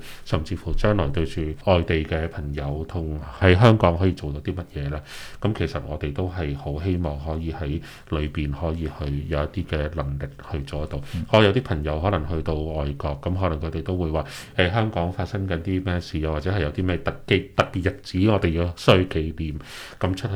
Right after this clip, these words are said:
Speaker 1: 嘅時候，譬如可能前嗰排六月有好多日子去紀念嘅時候呢，你有好多朋友出去紀念啊呢啲日子。
Speaker 2: 嗯。
Speaker 1: 希望呢啲咁嘅嘢可以去繼續嘅嚟到去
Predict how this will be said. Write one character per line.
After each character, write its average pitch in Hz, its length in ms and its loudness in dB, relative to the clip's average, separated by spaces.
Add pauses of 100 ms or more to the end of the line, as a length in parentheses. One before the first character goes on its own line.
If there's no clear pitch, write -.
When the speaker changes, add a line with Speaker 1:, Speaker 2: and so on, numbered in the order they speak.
Speaker 1:
嘅 80 160 -2
時 73 240 -8
候， 73 320 -6
譬 85 100 0
如 71 80 -2
可 90 100 2
能 73 220 0 (220)
前 - 220 -2
嗰 85 100 0
排 80 140 -4
六 69 180 -4
月 87 80 -2
有 73 160 -4
好 80 80 -4
多 85 140 0
日 73 60 0
子 - 200 -12
去 78 200 -2
紀 71 220 -4
念 71 200 -6
嘅 78 40 -6
時 73 160 -10
候 69 80 -4
呢， 82 80 -2 (280)
你 87 100 -2
有 82 80 2
好 76 140 -6
多 85 160 0
朋 78 160 -4
友 71 120 -4
出 - 160 -4
去 71 60 -2
紀 73 240 -8
念 71 140 -8
啊 78 120 -10
呢 82 80 -8
啲 85 140 -8
日 69 140 -6
子。 87 120 -4
Speaker 2:
嗯。 78 100 -4 (320)
Speaker 1:
希 143 140 10
望 92 200 6
呢 101 100 4
啲 98 160 -2
咁 82 40 0
嘅 82 100 -2
嘢 82 240 0
可 82 100 -6
以 85 220 -4
去 80 220 -4
繼 - 80 -4 (200)
續 - 60 -10
嘅 80 140 -4
嚟 71 140 -4
到 78 120 -6 (100)
去 76 160 -2